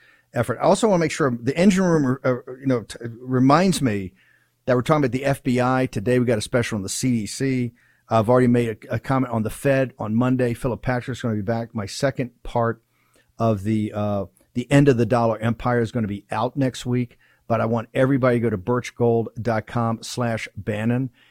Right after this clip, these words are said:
and get the first, it's totally free, get the first episode, The End of the Dollar Empire. You need to understand the Federal Reserve. Most importantly, you need to understand the politics of money,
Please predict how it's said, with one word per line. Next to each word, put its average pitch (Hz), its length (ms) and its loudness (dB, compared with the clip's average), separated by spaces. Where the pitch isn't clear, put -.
and 117 160 -2
get 120 260 -2
the 113 200 -6
first, 131 380 -4
it's 120 140 -12
totally 135 260 2
free, 127 360 -2
get 120 260 -4
the 107 100 -6
first - 580 -2
episode, 123 640 -2
The 117 180 -4
End 135 240 2
of 127 80 4
the 123 80 2
Dollar 120 340 4
Empire. 120 600 -2
You 120 180 0
need 131 320 2
to - 100 -8
understand 123 480 0
the 113 60 -2
Federal 120 260 -2
Reserve. 120 420 0
Most 120 240 -2
importantly, 135 460 0
you 123 140 4
need 131 180 4
to - 100 -6
understand 123 520 -2
the 107 100 -6
politics 127 760 -4
of 98 200 -4
money, 110 460 0